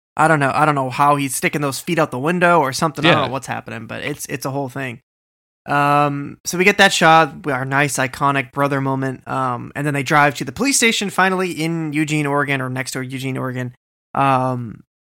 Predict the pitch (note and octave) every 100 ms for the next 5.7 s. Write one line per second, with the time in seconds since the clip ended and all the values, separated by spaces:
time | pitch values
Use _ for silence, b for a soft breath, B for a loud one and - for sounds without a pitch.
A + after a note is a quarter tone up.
0 | _ C#3 C#3 C#3 C#3 C3+ C#3 A#2+ C#3 F#3
1 | G3+ F#3 F3 F3 E3 D#3 - F3+ - E3
2 | - - - D3 - B2+ - - A#2 A2+
3 | - C#3 C#3 C#3 C3+ C3+ C#3 B2+ C3+ C3+
4 | C3 B2+ B2 B2 A#2 - _ _ _ _
5 | - C3+ C3 C3 B2+ A#2